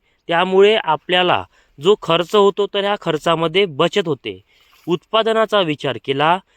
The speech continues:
तर याला बाकी वालापेक्षा तीन ते चार पट उत्पादने जास्त मिळतं. एक वेळा लागवड केल्यावर आठ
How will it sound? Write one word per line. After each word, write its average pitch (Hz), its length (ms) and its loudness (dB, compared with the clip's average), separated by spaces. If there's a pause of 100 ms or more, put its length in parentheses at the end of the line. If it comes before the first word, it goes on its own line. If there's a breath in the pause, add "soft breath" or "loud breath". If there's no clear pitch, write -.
(220 soft breath)
तर 190 100 0
याला 175 480 2
बाकी 160 420 -2
वालापेक्षा 170 760 0 (140)
तीन 185 320 -4
ते 202 100 0 (120)
चार 165 200 2
पट 143 280 -6
उत्पादने 127 640 -6 (340)
जास्त 139 440 -4
मिळतं. 208 540 0 (500)
एक 165 240 -2
वेळा 190 220 2
लागवड 143 380 0
केल्यावर 127 500 0 (340 soft breath)
आठ 156 260 0